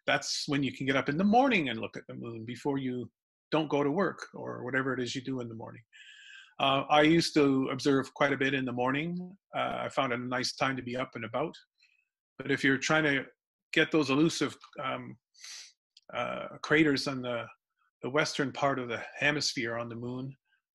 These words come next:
uh, that's a good time to do it. Now, on April fifteenth and sixteenth, there's some interesting conjunctions in the sky. So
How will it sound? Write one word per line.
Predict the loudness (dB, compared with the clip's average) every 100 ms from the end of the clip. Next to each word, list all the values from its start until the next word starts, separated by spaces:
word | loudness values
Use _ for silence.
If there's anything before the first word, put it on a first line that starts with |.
| -6
uh, | -4 -2
that's | -2 -2
a |
good | -4 -2
time | -2 -4
to | -6
do | -6 -8
it. | -10 -16 _ _ _ 0
Now, | 2 2 -2 -16 _ -20 -20 -20 _ _ -2
on | 2 2 2 0 2
April | 2 6 4
fifteenth | 4 0 4 2 2 -2
and | 0
sixteenth, | 0 0 -4 -6 -2
there's | 0 0
some | 0 -2 -2
interesting | -2 -2 0 0 0 -2 -6 -6
conjunctions | -6 -4 0 0 0 -4 -4 -4
in | -4
the |
sky. | -4 0 0 0 -2
So | -2 0 0 0